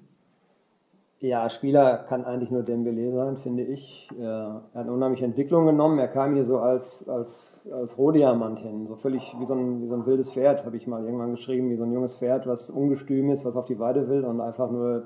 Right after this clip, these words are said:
draußen und Spaß haben. Und das hat am Anfang so ein bisschen auch dazu geführt, dass er über, über Pace halt überzogen hat. Und ich fand, er hat in der Hinrunde unheimlich dazugelernt und, ähm, was er jetzt in Hoffenheim und auch jetzt heute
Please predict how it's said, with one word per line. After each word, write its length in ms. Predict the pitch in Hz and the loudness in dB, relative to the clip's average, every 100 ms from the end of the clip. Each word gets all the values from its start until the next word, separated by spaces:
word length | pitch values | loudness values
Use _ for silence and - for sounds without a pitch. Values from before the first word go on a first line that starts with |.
| - | -4
draußen 340 | 113 127 131 | -2 0 -2
und 140 | 113 113 | -6 -4
Spaß 320 | 131 131 117 | -2 -2 -2
haben. 300 | 107 123 151 - - _ _ - _ _ _ _ _ - | -4 -4 -8 -14 -20 _ _ -20 _ _ _ _ _ -4
Und 100 | 127 | -2
das 140 | 123 | 0
hat 160 | 139 135 | -2 -2
am 160 | 127 | -2
Anfang 320 | 127 139 147 | -4 -2 0
so 60 | 135 | 2
ein 60 | 135 | 2
bisschen 200 | 135 135 | 0 -2
auch 120 | 131 | 0
dazu 260 | 139 135 131 | 0 0 0
geführt, 320 | 127 127 127 | 0 -2 -4
dass 160 | 123 | -2
er 140 | 127 120 | -2 -2
über, 320 | 120 117 117 | -2 -2 -2
über 160 | 123 120 | -2 -4
Pace 320 | 123 135 135 | 0 0 2
halt 160 | 139 117 | -2 0
überzogen 480 | 120 - 143 123 | -6 -4 -4 -2
hat. 180 | 120 127 - _ _ _ _ _ _ | -4 -6 -14 _ _ _ _ _ _
Und 60 | 104 | -10
ich 80 | |
fand, 160 | 107 127 | -6 -2
er 120 | 123 | 0
hat 80 | 120 | 0
in 80 | 123 | 0
der 100 | 120 | 2
Hinrunde 340 | 131 123 127 | 2 2 2
unheimlich 240 | 123 127 120 | 0 -2 -2
dazugelernt 1040 | 120 - 143 151 135 139 151 160 156 - 120 | -8 -6 -2 0 2 2 0 -2 -6 -14 -12
und, 480 | 113 110 110 - - | -10 -10 -12 -16 -12
ähm, 360 | 117 113 110 | -8 -6 -6
was 160 | 104 107 | -6 -8
er 120 | 110 | -12
jetzt 260 | 107 - - | -14 -16 -16
in 120 | 113 | -8
Hoffenheim 640 | 127 139 131 131 131 131 | -4 -2 0 2 2 0
und 240 | 127 113 113 | -4 -6 -6
auch 260 | 117 113 | -6 -8
jetzt 220 | 120 - 113 | -10 -12 -8
heute 600 | 123 - 131 127 131 | -6 -2 -2 -2 -6